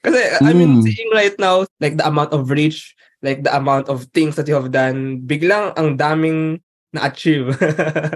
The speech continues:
Speaker 1: Yes, maybe later, um, we can know more about that story, ano. Pero puntahan muna natin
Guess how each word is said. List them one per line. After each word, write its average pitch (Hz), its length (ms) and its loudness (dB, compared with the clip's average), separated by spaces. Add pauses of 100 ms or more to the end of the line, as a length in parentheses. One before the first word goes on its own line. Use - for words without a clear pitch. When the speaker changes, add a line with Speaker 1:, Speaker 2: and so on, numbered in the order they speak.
(1000)
Speaker 1:
Yes, 214 320 -4
maybe 226 400 -2
later, 156 480 2
um, 135 240 -2
we 135 80 -4
can 127 320 -2
know 123 160 0
more 123 240 0
about 117 320 -2
that 117 160 -4
story, 113 400 -2
ano. 110 320 -6
Pero 143 320 -2 (240)
puntahan 190 320 -4
muna 170 160 0
natin 143 400 -2